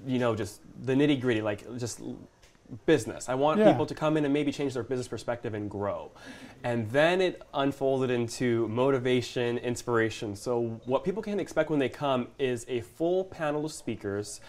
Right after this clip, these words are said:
Speaker 1: um, from all different types of areas in life and business, from small business owners to large business owners, from real estate to hair salons to automotive companies.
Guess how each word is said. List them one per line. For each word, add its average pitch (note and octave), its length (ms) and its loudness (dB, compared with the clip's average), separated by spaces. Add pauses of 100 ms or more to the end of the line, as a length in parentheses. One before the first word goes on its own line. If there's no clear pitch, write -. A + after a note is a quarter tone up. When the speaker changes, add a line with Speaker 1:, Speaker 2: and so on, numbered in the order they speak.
(360)
Speaker 1:
um, B2 260 0
from B2+ 240 -4
all D#3 200 2
different D3+ 360 0
types C3+ 340 -2
of A2+ 240 -4
areas A#2+ 320 -2
in A2 180 -6
life D3+ 300 -2
and A#2 140 -6
business, C3 240 -2
from A2+ 160 -6
small D3 260 2
business D3+ 280 -2
owners C#3 360 0
to - 120 -8
large D3 320 0
business D3 280 -2
owners, B2+ 500 -2 (300)
from F#2+ 340 -6
real D#3+ 220 4
estate C3 540 -2
to G2+ 280 -4
hair D#3+ 200 0
salons A#2+ 840 0
to G2 600 -4
automotive C#3 520 4
companies. A2+ 640 -2